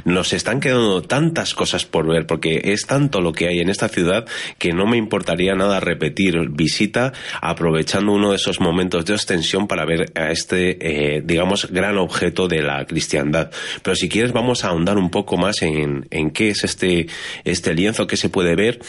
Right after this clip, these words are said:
eh, en la actualidad. Y es que, eh, bueno, sabedores del tesoro que tienen los turineses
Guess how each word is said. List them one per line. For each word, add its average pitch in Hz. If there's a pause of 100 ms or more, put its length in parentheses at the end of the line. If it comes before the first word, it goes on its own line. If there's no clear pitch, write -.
(500)
eh, 85
en 80
la 76
actualidad. 73
Y 87
es 123
que, 135
eh, 87
bueno, 90 (240)
sabedores 101
del 92
tesoro 95
que 92
tienen 104
los 90
turineses 104